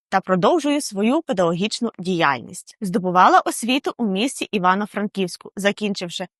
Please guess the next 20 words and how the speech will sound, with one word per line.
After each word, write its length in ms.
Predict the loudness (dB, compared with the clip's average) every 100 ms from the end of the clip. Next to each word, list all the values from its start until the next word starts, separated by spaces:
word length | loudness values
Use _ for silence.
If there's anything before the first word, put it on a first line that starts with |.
| _
державний 680 | 0 0 4 4 4 2 -2
вищий 440 | 0 0 0 -4
навчальний 520 | -4 0 2 2 0
заклад 400 | 2 2 2 -4 -10 _ _
Прикарпатський 680 | -6 -6 2 4 4 -2 -4
національний 580 | -2 0 2 2 0 -2
університет 760 | 0 0 -2 -6 -2 0 0 -2
імені 340 | -2 0 0
Василя 400 | -2 -2 -2 -2
Стефаника 680 | -2 -6 -4 -4 -4 -10 -12 _ -6
за 120 | -6
спеціальністю 880 | -4 -6 4 6 6 4 -2 -6 -10 _ _
дизайнер 520 | 0 4 4 4 0 2
одягу, 460 | 2 4 0 -2 -12
вчитель 460 | -2 2 2 2 -2
мистецьких 580 | 0 2 2 2 -2
дисциплін 580 | -2 -4 -6 -4 -2 0
та 140 | -2 -4
художньої 560 | 0 2 2 2 -2
культури 480 | -2 -2 0 0